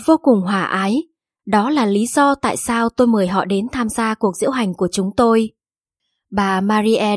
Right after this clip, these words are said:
David, một cư dân địa phương, nói rằng bà rất ấn tượng bởi màn múa rồng và biểu diễn chống lưng. Bà chia sẻ, "Tôi nghe thấy nhiều người hỏi rằng họ từ đâu đến. Họ sáng ngời trước mắt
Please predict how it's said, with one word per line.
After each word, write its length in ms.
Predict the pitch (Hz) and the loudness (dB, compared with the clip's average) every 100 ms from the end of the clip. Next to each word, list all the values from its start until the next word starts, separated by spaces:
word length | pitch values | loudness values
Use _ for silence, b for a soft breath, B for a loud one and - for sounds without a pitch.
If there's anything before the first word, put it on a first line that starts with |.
| 202 | 0
David, 340 | 196 208 294 330 _ _ _ _ | 0 2 0 0 _ _ _ _
một 280 | 233 220 - | 2 2 2
cư 120 | 302 | 0
dân 220 | 285 285 | 4 2
địa 160 | 247 - | 2 -2
phương, 360 | - 262 254 247 _ _ _ 214 | 0 4 4 2 _ _ _ -2
nói 200 | 208 254 | 0 0
rằng 340 | 262 202 190 | 0 -2 0
bà 140 | 190 | -2
rất 180 | 185 320 | 0 -2
ấn 220 | - 202 254 | -2 -4 0
tượng 240 | 277 220 - | 2 2 0
bởi 160 | 202 185 | -2 0
màn 240 | 190 190 | 0 0
múa 140 | 190 | 0
rồng 340 | 175 262 202 175 | 0 0 0 -2
và 140 | 185 | -2
biểu 180 | 175 180 | -2 -2
diễn 220 | 160 220 | -2 -4
chống 240 | - 202 202 | -2 -2 0
lưng. 300 | 240 240 226 _ _ _ _ | 2 2 0 _ _ _ _
Bà 240 | 202 190 175 | -6 -6 -2
chia 180 | 233 208 | 0 0
sẻ, 380 | - 208 170 - _ _ _ _ _ | 0 0 -2 -6 _ _ _ _ _
"Tôi 140 | 294 277 | 2 4
nghe 180 | 277 | 2
thấy 220 | 269 220 233 | 0 0 2
nhiều 220 | 302 214 | 2 2
người 260 | 196 185 | 2 0
hỏi 220 | 175 190 180 | 0 -2 -2
rằng 340 | 196 185 180 - _ _ | -2 -2 -4 -10 _ _
họ 220 | - 226 | -4 -2
từ 200 | - 208 | 0 0
đâu 180 | 208 226 | 2 4
đến. 320 | 208 196 254 - _ _ _ _ _ | 4 2 0 -4 _ _ _ _ _
Họ 200 | 269 - | -4 -2
sáng 300 | - 220 302 | -2 0 2
ngời 220 | 254 196 | 4 4
trước 180 | 311 320 | 2 2
mắt 180 | 349 | 0